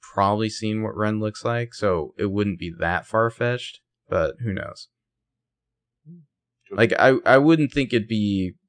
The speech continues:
Speaker 1: out of the question for her to know what Ren looks like.
Speaker 2: It's probably not Riley Pubestache.
Speaker 1: Oh, God. That, that would be a,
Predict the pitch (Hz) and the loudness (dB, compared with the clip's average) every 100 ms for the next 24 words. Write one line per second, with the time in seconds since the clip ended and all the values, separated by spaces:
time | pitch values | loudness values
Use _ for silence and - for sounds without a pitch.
0 | _ 110 113 98 92 110 101 - 85 90 | _ 0 2 0 -2 -2 -2 -4 -10 -6
1 | 101 92 87 85 64 64 76 73 - - | -4 -4 -2 -4 -4 -4 -6 -6 -16 -12
2 | - - _ _ _ _ _ _ _ _ | -12 -14 _ _ _ _ _ _ _ _
3 | _ _ _ _ 113 _ - - _ - | _ _ _ _ -20 _ -20 -20 _ -2
4 | 131 - 185 180 165 139 117 107 104 - | -2 0 4 4 4 -2 -2 -4 -6 -10
5 | 101 101 98 98 92 98 90 - 82 78 | -6 -4 -4 -10 -14 -16 -16 -20 -20 _
6 | _ _ _ _ _ - _ - 107 95 | _ _ _ _ _ -20 _ -12 -8 -8
7 | 87 90 - 85 90 - _ _ _ - | -10 -14 -14 -10 -10 -10 _ _ _ 6
8 | 120 110 127 143 123 113 | 6 8 8 8 6 2